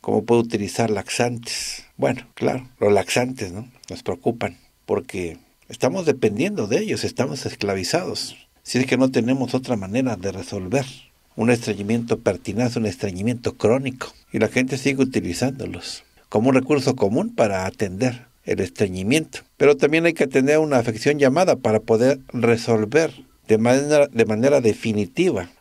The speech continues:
Hay que resolver lo del síndrome del intestino perezoso porque si no, nos podemos librar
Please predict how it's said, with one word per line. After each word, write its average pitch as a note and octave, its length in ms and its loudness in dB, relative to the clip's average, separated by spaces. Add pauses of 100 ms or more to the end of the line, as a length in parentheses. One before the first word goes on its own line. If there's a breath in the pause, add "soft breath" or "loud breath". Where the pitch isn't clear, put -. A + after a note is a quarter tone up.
Hay A2+ 140 0
que B2 140 0
resolver G#2 480 2
lo A#2 120 4
del F#2 160 -4
síndrome A2+ 340 -2
del F#2+ 100 -6
intestino G2 580 -4
perezoso C3 600 0
porque A2+ 260 -6
si F2 160 -8
no, G#2 160 -6
nos C3 160 -6
podemos F#2 420 -4
librar F2+ 340 -6